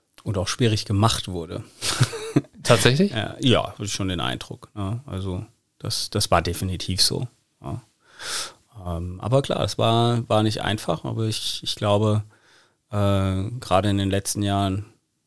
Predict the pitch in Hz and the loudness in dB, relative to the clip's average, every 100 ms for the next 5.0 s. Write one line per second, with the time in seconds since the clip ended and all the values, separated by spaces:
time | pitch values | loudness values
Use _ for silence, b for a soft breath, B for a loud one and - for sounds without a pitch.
0 | - 107 98 95 92 95 104 110 _ _ | -8 -4 -2 -2 -2 -4 -6 -8 _ _
1 | - 107 101 98 90 104 92 104 113 98 | -12 -6 -4 -2 2 2 2 0 0 -2
2 | - - 113 120 127 113 107 107 147 156 | -2 2 6 8 10 8 6 6 8 8
3 | - 120 117 113 104 101 - 98 98 98 | 6 8 8 8 6 0 -2 -2 0 0
4 | 101 b b b b - 104 98 92 | -2 b b b b -6 -2 0 0